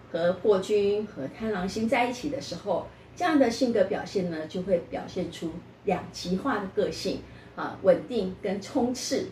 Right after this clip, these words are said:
啊，这是两种不同的个性表现啊，所以对于这个紫微加这个杀破狼的人哦，他的人生呢也是具有非常大的挑战性的。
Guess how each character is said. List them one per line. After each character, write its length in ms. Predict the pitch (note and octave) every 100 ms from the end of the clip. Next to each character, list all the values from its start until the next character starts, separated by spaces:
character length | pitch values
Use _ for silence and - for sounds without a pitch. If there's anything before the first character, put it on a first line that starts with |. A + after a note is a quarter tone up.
| -
啊， 160 | - -
这 80 | F3+
是 100 | G3+
两 200 | D3+ E3+
种 120 | D3+ F3+
不 60 |
同 180 | - D3
的 80 | D#3+ -
个 100 | F3
性 160 | E3+ E3+
表 180 | - -
现 260 | - A3+ - - - -
啊， 100 | D#3
所 140 | E3+ C4
以 60 | B3
对 180 | B3+ C4+
于 180 | G3+ F#3
这 100 | G3+
个 200 | F3+ D#3
紫 280 | - D3+ C#3
微 220 | F#3+ G3+
加 240 | G3 G#3 G3
这 80 | F#3+
个 60 |
杀 200 | E3+ G#3 G#3+
破 140 | A3+
狼 160 | F#3 F#3
的 120 | D#3+
人 200 | E3 D3
哦， 180 | E3+ - - - -
他 100 | G3+
的 100 | G3
人 200 | F3 F#3
生 240 | - G#3 G#3
呢 140 | G3+ -
也 120 | C3+
是 140 | F#3
具 200 | F3+ G3+
有 100 | D#3+ C3
非 100 | F3+
常 180 | F3+ D3+
大 120 | F#3 D#3
的 80 | -
挑 260 | - -
战 200 | - G3
性 280 | G3 A3 -
的。 140 | -